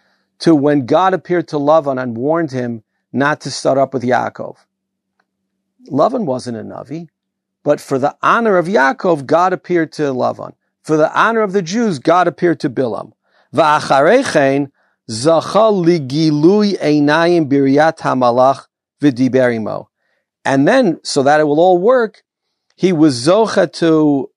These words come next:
what the Ramban calls gilui einayim, which is also, again, not full-fledged prophecy, but it's some sense for what's gonna happen. Ubesof ala l'maleh machazei shakai. And then he got promoted further and became a seer of God.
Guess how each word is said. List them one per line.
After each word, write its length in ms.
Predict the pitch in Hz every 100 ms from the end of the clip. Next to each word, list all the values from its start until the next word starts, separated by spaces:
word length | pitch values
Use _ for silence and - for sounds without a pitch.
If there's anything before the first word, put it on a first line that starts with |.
| _ _
what 220 | 131 139
the 80 | 156
Ramban 360 | 143 139 185 185
calls 320 | 165 165 123
gilui 440 | 110 143 143 165
einayim, 560 | 156 139 131 117 98 101 _ _ -
which 160 | 156
is 120 | 190
also, 280 | 233 233 -
again, 380 | 143 151 131 104 _ _ _ _ _
not 360 | - 131 165 185
full-fledged 720 | - 180 180 - 160 156 123
prophecy, 720 | - 135 117 127 - 165 208 - _ _ _ _ -
but 120 | 190
it's 160 | 185 -
some 240 | 226 220
sense 380 | - 254 247 -
for 80 | 196
what's 260 | 190 185
gonna 220 | - 175
happen. 400 | 139 131 - - - _ _ _ -
Ubesof 720 | 180 156 165 - 208 240 226
ala 260 | 170 160 180
l'maleh 520 | 175 160 143 147 175
machazei 600 | 160 151 139 135 120 156
shakai. 680 | 151 151 127 127 104 92 - _ _ _
And 220 | 135 139
then 160 | 196 220
he 140 | 175
got 240 | 139 151 -
promoted 440 | 147 151 175 151
further 560 | - 254 254 202 190 175 _ _ _
and 160 | - 170
became 400 | 160 - 190 180
a 140 | 165
seer 500 | 139 - 208 196 165
of 160 | 143 120
God. 380 | 127 113 87